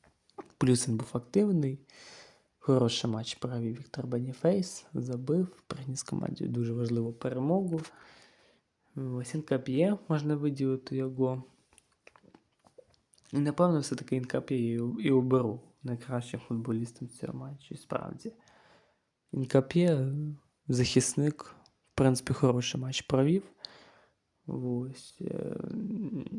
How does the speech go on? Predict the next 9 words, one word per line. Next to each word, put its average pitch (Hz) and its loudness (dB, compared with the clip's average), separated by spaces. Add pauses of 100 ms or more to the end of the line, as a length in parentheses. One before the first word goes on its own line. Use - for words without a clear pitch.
(140)
і 120 0
дуелі 151 8
та 165 6
вигравав 135 2 (100)
неодноразово 123 0
Інкап'є. - -4 (2000)
Я 147 2
все-таки - -6
оберу 127 2